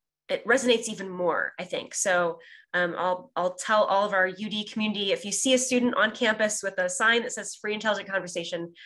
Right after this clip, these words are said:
make sure to go and talk with them. Uh, let's switch gears a little bit. Uh, and I do wanna alert, uh, folks in the audience that the Q and A is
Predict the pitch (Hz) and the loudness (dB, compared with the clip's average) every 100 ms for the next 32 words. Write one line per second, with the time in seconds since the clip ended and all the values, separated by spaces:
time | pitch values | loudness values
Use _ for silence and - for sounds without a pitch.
0 | - - 185 - 185 180 175 170 156 165 | -10 -4 -4 -2 -2 0 0 0 -4 -4
1 | 160 101 101 160 - _ _ - - - | -4 -2 -2 -4 -12 _ _ -20 -20 -20
2 | - - 226 - 349 - - - - - | -8 0 2 4 2 2 -4 -4 -8 -6
3 | 381 - 226 247 214 214 208 190 180 - | -4 0 2 2 2 0 4 4 4 2
4 | 185 - 196 196 202 247 247 - 180 190 | 2 2 0 0 0 0 2 0 -2 0
5 | 202 202 - 180 175 175 190 196 - 190 | 0 -2 -12 -8 -8 0 0 0 -2 -4
6 | 185 190 202 175 180 165 - _ 180 180 | 0 0 0 -2 0 -2 -2 _ -12 -10
7 | 220 208 202 190 185 | -4 0 2 2 0